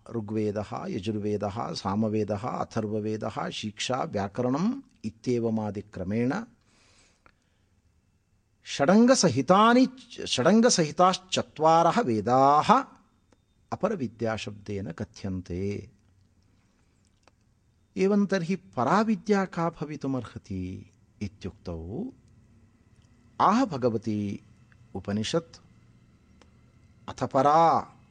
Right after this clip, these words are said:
यया तदक्षरमधिगम्यते। यया तत्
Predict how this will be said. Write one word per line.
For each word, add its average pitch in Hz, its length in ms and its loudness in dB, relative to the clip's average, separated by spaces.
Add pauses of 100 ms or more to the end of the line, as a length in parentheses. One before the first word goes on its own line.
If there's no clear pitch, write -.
यया 104 360 -4
तदक्षरमधिगम्यते। 98 1700 -8 (920)
यया 135 760 2 (1080)
तत् 185 240 2